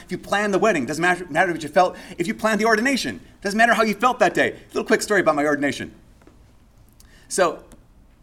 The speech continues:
<laughs> the date was June sixth, two thousand three, in case you want to send me a card. And, um, I remember waking up that morning, and I only had two goals that day. One was to get ordained. The other goal was,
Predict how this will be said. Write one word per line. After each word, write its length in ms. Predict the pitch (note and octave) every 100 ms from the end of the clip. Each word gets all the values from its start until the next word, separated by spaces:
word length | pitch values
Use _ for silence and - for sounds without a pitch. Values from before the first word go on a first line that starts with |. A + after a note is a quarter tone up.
| -
<laughs> 1400 | - - - - - - - - - - - - - -
the 60 | -
date 160 | A#3
was 140 | G3+ D3
June 480 | F#3+ A3 G#3+ F#3 -
sixth, 460 | - A#3+ - -
two 120 | - E3+
thousand 300 | E3+ D3 C3
three, 180 | C3
in 100 | G2 - - - - _ _ -
case 180 | C#3+
you 60 | B2+
want 120 | A#2+
to 40 | A2+
send 100 | A#2
me 60 |
a 40 | G2+
card. 240 | G2+ E2 - - - -
And, 320 | E3 F3 F3
um, 360 | - D#3+ C3+ B2 - - - - - -
I 60 | D#3
remember 200 | A#3+ F#3
waking 160 | F#3+ E3+
up 80 |
that 140 | - D3+
morning, 320 | C#3 C#3+ D3
and 120 | D3
I 100 | D#3+
only 180 | F3+ A3
had 320 | F3+ D#3+ -
two 140 | - G#3+
goals 260 | D#3 B2
that 160 | A#2 G#2
day. 220 | G#2 E2 -
One 160 | C3 F3+
was 100 | G#3+
to 80 |
get 140 | G#3 G#3+
ordained. 420 | E3 C3 A2+ A#2+ - -
The 160 | - -
other 240 | - B3+
goal 320 | D3 C3+ B2 A#2+
was, 220 | B2